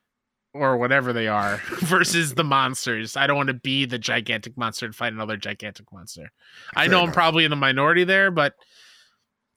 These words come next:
Speaker 1: it needs to feel fun to play.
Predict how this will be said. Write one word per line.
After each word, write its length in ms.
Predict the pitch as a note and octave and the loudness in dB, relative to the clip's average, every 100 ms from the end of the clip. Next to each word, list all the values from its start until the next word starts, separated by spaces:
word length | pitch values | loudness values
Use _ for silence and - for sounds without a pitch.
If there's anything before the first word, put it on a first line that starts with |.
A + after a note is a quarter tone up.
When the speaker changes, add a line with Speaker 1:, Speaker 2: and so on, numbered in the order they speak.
| _ - | _ 0
Speaker 1:
it 120 | F#3 | 2
needs 260 | G3 G#3 - | 4 4 2
to 100 | F3 | 0
feel 640 | - E3+ F3+ G3 G#3+ A#3 - _ _ _ | 0 2 4 6 4 2 -4 _ _ _
fun 300 | - A3+ A3+ | -2 2 2
to 80 | A#3 | 0
play. 480 | G#3+ A#3+ A#3+ B3 B3 | 0 2 4 2 0